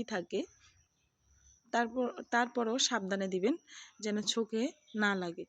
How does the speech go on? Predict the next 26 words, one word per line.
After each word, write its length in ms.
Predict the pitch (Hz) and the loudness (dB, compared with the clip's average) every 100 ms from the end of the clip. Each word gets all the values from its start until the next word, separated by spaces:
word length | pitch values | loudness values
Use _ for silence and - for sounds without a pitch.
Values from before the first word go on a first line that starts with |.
| _ - - - | _ -20 -20 -4
আমি 200 | 220 254 254 | 2 4 4
এখন 220 | 240 247 247 | 2 0 2
যে 140 | 240 | 2
মুরগিটি 460 | 226 220 208 226 240 | 2 2 0 -2 0
নিয়েছি, 360 | 185 185 - 254 370 | 0 0 0 0 0
এই 140 | 208 | 0
মুরগিটির 520 | 226 220 226 233 254 240 | 0 0 -2 -2 0 2
মধ্যে 320 | 214 190 269 359 339 | 0 0 -2 -2 -2
গুটি 220 | 220 214 208 | -2 0 -2
বসন্ত 380 | 202 - 202 208 | -2 -4 -4 -4
ছিল। 280 | - 196 220 269 - - - | -2 -2 -2 -6 -12 -12 -4
আলহামদুলিল্লাহ, 760 | 220 220 226 220 220 214 247 339 - - - 208 | -2 0 0 0 0 0 0 -2 -8 -14 -10 -2
দেখেন, 340 | 208 208 220 247 | -2 0 2 4
দেখতে 340 | 220 - 226 226 | 2 0 0 2
হয়, 180 | 220 202 - 196 | 2 -2 -4 2
দেখে 260 | 214 - 254 | 2 2 0
হয়তো 280 | 240 226 202 | 2 0 0
বুঝতে 300 | 208 208 - | -2 -4 -4
পারছেন, 380 | 202 202 - 254 285 - - - | -4 -2 0 0 0 -6 -16 -4
এই 160 | - 214 | 0 2
গুটিগুলো 520 | 226 233 240 247 240 | 2 2 2 4 4
আপনা 260 | 240 214 220 | 2 0 -2
আপনি 160 | 254 247 | -2 -2
ঝরে 240 | 202 208 190 | 0 0 2
পড়ে 240 | 202 196 | 2 2
গেছে। 240 | 190 - | 2 4